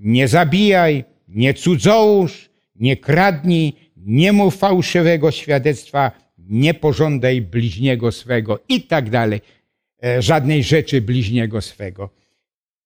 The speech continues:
To jest obraz, jakie życie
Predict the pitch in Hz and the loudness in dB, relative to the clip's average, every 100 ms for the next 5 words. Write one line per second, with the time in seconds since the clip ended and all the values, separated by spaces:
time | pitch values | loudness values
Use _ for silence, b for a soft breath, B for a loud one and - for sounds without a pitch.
0 | _ _ _ _ _ _ _ - 254 226 | _ _ _ _ _ _ _ -4 -2 0
1 | 135 - _ _ _ _ 220 196 165 135 | -4 -10 _ _ _ _ 0 2 2 0
2 | 123 - - _ _ 139 165 226 - 214 | -2 -10 -18 _ _ 0 2 0 0 0
3 | 202 208 180 _ _ _ _ _ _ _ | 2 0 -6 _ _ _ _ _ _ _
4 | _ _ 82 117 214 - 196 185 | _ _ -2 2 2 0 0 0